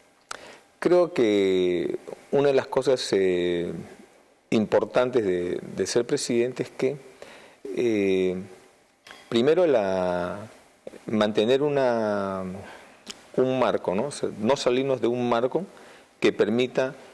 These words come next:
que todo el país no tenga sobresaltos. Es importante que no haya incertidumbres en el país, que la, la gente de a pie, la, el ama de casa, eh, sepa lo que va a pasar hasta fin de año, el próximo año, lo,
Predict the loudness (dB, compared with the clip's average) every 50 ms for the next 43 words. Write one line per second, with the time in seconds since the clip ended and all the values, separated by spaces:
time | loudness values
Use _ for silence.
0 | -20 -20 _ _ -4 0 0 0 0 0 0 2 4 4 4 4 2 -2 -4 -6
1 | -4 -2 0 2 2 2 2 -2 -4 -6 -8 -10 -12 -12 -10 -6 -4 -4 -2 0
2 | 0 -2 -2 -2 -2 -2 -2 -2 -2 -2 -2 -2 0 0 0 0 0 0 -2 -2
3 | -2 -4 -6 -8 -10 -12 -12 -14 -16 -18 -20 -20 -20 _ _ -6 -4 -2 0 -2
4 | -2 0 -2 -2 -2 0 -2 -2 0 -2 -2 -4 -4 -4 -8 -14 -20 -20 -20 -20
5 | -20 -20 _ _ -2 0 0 2 2 2 4 4 2 2 0 -2 -2 0 0 0
6 | 0 0 0 0 2 2 0 0 -4 -6 -6 -6 -6 -6 -4 -4 -4 -4 -4 -4
7 | -6 -6 -4 -2 0 0 0 0 -2 -4 -4 -6 -6 -4 -2 -4 -2 0 2 2
8 | 2 2 0 -2 -2 -2 0 0 0 0 0 0 0 -2 -4 -4 -4 -4 -2 -2
9 | -2 0 0 0 -2 -2 -2 -2 0 0 0 0 -2 -2 -4 -4 -6 -12 -18 -20
10 | -20 -20 -20 -20 -20 -20 _ _ _ _ -6 -4 -2 -2 0 0 2 2 2 2
11 | 2 2 4 4 2 2 2 2 2 2 2 0 -2 -2 -2 -2 -2 -2 -2 -2
12 | -2 0 0 0 0 2 2 2 2 2 2 2 0 -2 -2 -4 -6 -4 -2 0
13 | 0 2 2 2 2 2 2 2 0 0